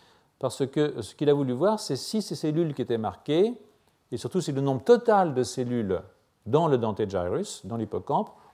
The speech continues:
augmentait avec le vieillissement, hein. Et, euh, ça, c'est la bonne nouvelle. Vous voyez que, euh, euh, euh, un jeune raton de trente jours, vers quarante jours, ils sont sexuellement matures,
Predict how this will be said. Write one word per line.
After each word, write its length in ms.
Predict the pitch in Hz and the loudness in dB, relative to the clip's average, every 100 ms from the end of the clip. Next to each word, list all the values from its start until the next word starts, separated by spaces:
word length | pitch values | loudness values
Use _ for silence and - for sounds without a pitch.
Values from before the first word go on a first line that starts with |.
| 151 | 4
augmentait 640 | 135 139 135 156 175 - | 6 4 2 6 4 4
avec 440 | 113 110 135 139 - | -4 0 0 -2 -10
le 140 | 113 | -4
vieillissement, 480 | 113 107 98 - 80 _ _ _ _ - | 0 0 -2 -6 -14 _ _ _ _ -14
hein. 160 | 90 120 - - - _ _ | -14 -14 -20 -20 -20 _ _
Et, 260 | - 110 - | -2 0 0
euh, 240 | 95 87 - | 0 -2 -2
ça, 180 | - 123 | 2 2
c'est 120 | 113 | 2
la 80 | 95 | -2
bonne 220 | 113 107 | 0 0
nouvelle. 400 | 92 110 180 160 - - - - _ _ _ _ _ _ _ _ _ _ _ _ _ _ _ - - | 4 6 6 4 -4 -20 -20 -20 _ _ _ _ _ _ _ _ _ _ _ _ _ _ _ -20 -2
Vous 60 | |
voyez 260 | 120 117 165 | 2 4 2
que, 120 | 160 | 4
euh, 160 | 120 110 | 4 4
euh, 460 | - 104 - 101 98 | 2 0 0 -2 -2
euh, 220 | 110 101 98 | -4 -4 -4
un 140 | 117 110 | -6 2
jeune 260 | 139 143 | 2 2
raton 640 | 107 101 117 - 131 123 | -2 0 0 0 -2 -2
de 160 | 98 95 | -2 -2
trente 360 | 95 - 123 131 | -4 -4 -4 0
jours, 440 | 165 170 107 80 - _ _ _ _ | 2 4 2 -2 -14 _ _ _ _
vers 160 | 117 117 | -4 0
quarante 320 | 156 147 143 | 4 4 4
jours, 220 | 135 160 | 4 4
ils 80 | 110 | 2
sont 280 | - 120 117 | -2 -6 -6
sexuellement 640 | 110 110 - 107 117 127 110 | -4 -6 -4 -4 -2 -2 0
matures, 540 | 131 - 160 113 82 | 0 0 0 0 -2